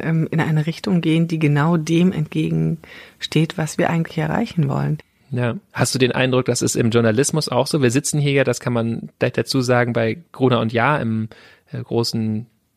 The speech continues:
Speaker 2: Gebäude hier, verarbeiten ganz viele Journalisten. Hast du den Eindruck, dass die Journalistinnen, mit denen du arbeitest, eher introvertiert sind oder extravertiert?
Speaker 1: Da gibt's wirklich beides.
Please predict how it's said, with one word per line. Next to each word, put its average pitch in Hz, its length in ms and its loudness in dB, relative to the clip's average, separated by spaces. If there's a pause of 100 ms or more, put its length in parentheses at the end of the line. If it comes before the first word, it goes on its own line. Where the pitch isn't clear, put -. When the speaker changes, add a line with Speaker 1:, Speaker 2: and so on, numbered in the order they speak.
(400)
Speaker 2:
Gebäude 139 400 2
hier, 123 300 2
verarbeiten 120 480 -2
ganz 120 220 0
viele 117 340 0
Journalisten. 123 800 -2 (640)
Hast - 220 -4
du 120 40 -8
den 117 120 2
Eindruck, 143 540 0
dass - 360 0
die 113 580 -2 (240)
Journalistinnen, 139 600 2
mit 135 120 -2
denen 127 200 0
du 120 120 -2
arbeitest, 135 720 0
eher 123 420 0
introvertiert 185 680 -2
sind 185 180 -4
oder 156 220 -4
extravertiert? 165 920 -2 (560)
Speaker 1:
Da 165 320 4
gibt's 175 240 -2
wirklich 190 360 0
beides. 143 1200 -2